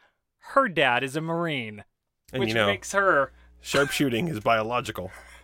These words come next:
Speaker 1: It runs in the family. She's everything her father is. So the important thing is their silly elevator trap works. It actually destroys one of the robots. Then they're hiding out in the restaurant where Allison and the now dead Susie worked. And inside,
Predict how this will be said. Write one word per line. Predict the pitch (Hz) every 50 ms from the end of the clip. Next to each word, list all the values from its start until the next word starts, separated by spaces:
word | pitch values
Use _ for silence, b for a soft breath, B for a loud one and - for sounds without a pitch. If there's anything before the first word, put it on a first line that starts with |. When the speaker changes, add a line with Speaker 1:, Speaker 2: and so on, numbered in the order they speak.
| B B B 220 220 -
Speaker 1:
It | 320
runs | 302 294 294 294 285
in | 285 277
the | 285 277
family. | - 302 302 320 294 269 214 175 131 110 113 -
She's | _ - - 262 254 240 226 - -
everything | 214 233 240 208 247 240 233 - 240 233 220
her | 220 226 208 190
father | 226 214 208 208 196 180 147 127 113 104
is. | 104 - B B B B B B
So | - - 262 269 254 b b b b _ -
the | 247 254
important | 262 254 381 392 359 311 269
thing | 294 262
is | 247 240 226 175
their | 175 208 214 214 180 - _ _ -
silly | - - - - 247 269 262 233
elevator | 196 185 196 202 196 180 160
trap | 143 - - 151 139 135 _ _ _ -
works. | 123 139 147 123 104 - - - - - -
It | 156 156
actually | 165 180 - - 180
destroys | 151 147 131 - - 160 151 147 131
one | 135 135
of | 131
the | 127
robots. | 123 131 135 127 113 107 107 -
Then | 147 156 185
they're | 208 226 202
hiding | 208 208 196 180 180
out | 170 151
in | 139
the | 123
restaurant | 113 127 165 - - - 139 123 113 110
where | 120 120
Allison | 120 123 131 147 156 143 - 156 139 127 127 120 -
and | 131 113 113 110 104 104 113 _ 135
the | 123 113
now | 113 113 110
dead | 107 107 120 110 104
Susie | - - 147 151 135 120 113
worked. | 110 107 104 107 - - B B B B B B B B
And | 147 139
inside, | 143 139 123 - - 190 196 175 147 135